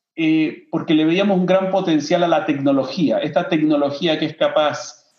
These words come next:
de, en tiempo real, mirar millones de puntos de data e ident-, e identificar alguna anomalía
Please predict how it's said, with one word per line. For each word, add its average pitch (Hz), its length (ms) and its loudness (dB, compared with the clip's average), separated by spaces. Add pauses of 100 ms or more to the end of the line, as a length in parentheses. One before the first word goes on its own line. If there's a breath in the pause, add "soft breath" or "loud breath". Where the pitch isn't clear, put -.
(160)
de, 143 220 0
en 135 160 0
tiempo 190 400 -2
real, 147 800 -2 (180)
mirar 147 540 0
millones 170 580 0
de 170 80 -2
puntos 170 380 -2
de 156 100 0
data 160 360 0
e 151 40 0
ident-, 131 380 -2
e 143 120 -2
identificar 135 800 0
alguna 147 380 0
anomalía 139 760 0